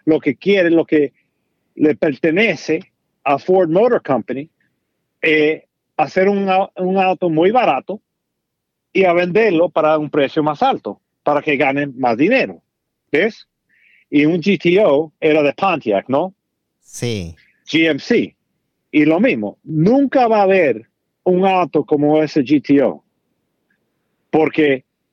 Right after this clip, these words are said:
Speaker 1: that pride ya no existe. Eso es, eso, pensando en que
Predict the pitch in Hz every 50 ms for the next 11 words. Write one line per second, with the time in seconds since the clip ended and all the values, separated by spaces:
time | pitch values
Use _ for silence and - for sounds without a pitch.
0 | _ _ _ _ _ _ _ - 170 180 185 - - - 185 196 208 196 147 123
1 | 101 87 - _ _ - 123 139 160 165 180 180 156 120 104 160 185 156 - -
2 | 95 92 107 139 151 - - 156 143 135 - - 147 151 135 135 127 156 156 143
3 | - 180 151 120 98 - 139 131 - - 185 175 165 156 147 135 - 151 135 131
4 | 123